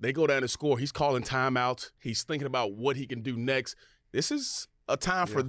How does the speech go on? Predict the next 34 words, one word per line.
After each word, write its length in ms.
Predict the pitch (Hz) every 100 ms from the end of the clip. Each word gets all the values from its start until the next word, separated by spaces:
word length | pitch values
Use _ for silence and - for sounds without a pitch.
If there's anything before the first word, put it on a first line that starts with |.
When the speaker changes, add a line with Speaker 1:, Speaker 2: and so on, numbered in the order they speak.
| 165
Speaker 1:
them 220 | 214 147 131 _ _ -
to 140 | 151
work 340 | 120 151 170 147
on 100 | 143
things 160 | 156
that 80 | 127
they're 120 | 147
gonna 180 | 165 135
do 80 | 135
in 60 |
the 60 | 120
season 300 | - 143 131
as 80 | 113
well. 220 | 175 156
So 260 | - 117 - - -
he 100 | 165
called 280 | - 165 156
that 120 | 143 143
key 200 | 170 165
timeout 400 | 165 151 151 135
to 40 |
give 200 | 113 147
his 100 | 147
team, 440 | - 147 139 120 - -
you 140 | 214
know, 100 | 127
time 320 | 123 147 143
to 60 | 135
go 300 | 117 143 131 - - -
on 120 | 139 127
that 120 | 123
last 260 | 131 131 110
drive. 380 | 139 135 127
So 300 | - 123 113